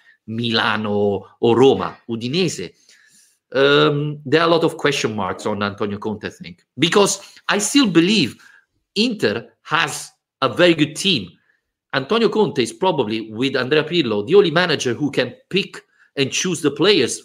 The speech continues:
for every week, while Roma, Lazio have to, you know, yes,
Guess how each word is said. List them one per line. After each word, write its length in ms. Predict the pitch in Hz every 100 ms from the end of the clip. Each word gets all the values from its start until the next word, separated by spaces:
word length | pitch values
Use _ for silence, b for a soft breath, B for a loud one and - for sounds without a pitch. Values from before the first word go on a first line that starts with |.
| _
for 200 | 131 139
every 220 | 147 131
week, 280 | 175 208 - B B
while 420 | 131 170 180 143
Roma, 340 | 135 165 147 135
Lazio 300 | 147 - 131
have 180 | 127
to, 200 | 131 123 - B B
you 100 | 147
know, 240 | 107 92 _ _ _
yes, 280 | 143 135 -